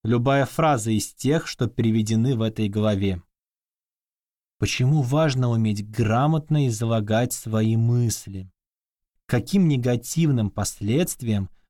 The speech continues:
может привести неумение донести свою идею до слушателей? Какие преимущества вы получите,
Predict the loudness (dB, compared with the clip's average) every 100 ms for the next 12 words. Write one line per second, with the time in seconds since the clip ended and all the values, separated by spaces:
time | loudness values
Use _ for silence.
0 | _ 0 0 0 -4 -2 0 0 -2 -2
1 | 0 2 2 0 0 2 2 2 2 0
2 | -2 -2 -2 -2 -2 -4 -6 -4 -4 -4
3 | -4 -8 -6 -2 0 0 0 -2 -4 -8
4 | -6 -2 -2 -4 -8 -12 -14 -14 -18 _
5 | _ _ _ _ _ _ _ -6 -2 2
6 | 2 2 2 2 2 2 0 -2 -8 -6
7 | -4 -4 -2 -2 0 0 0 -4 -8 -10